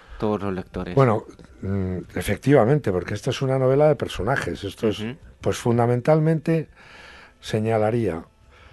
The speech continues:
Speaker 2: los dos protagonistas como, eh, los dos líderes, de, uno del clan, de los clanes cromañones, eh,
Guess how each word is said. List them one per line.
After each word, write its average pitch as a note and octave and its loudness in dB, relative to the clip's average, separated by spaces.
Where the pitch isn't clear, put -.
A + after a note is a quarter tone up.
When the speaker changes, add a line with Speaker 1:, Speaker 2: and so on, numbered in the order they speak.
Speaker 2:
los A2 2
dos D#3 2
protagonistas B2 0
como, A2 0
eh, G2 -2
los A2 0
dos C3+ 4
líderes, B2 -2
de, F2+ -2
uno G2+ -4
del E2+ -4
clan, G#2 0
de - -10
los E2 -8
clanes B2+ 0
cromañones, D3 -4
eh, E2+ -2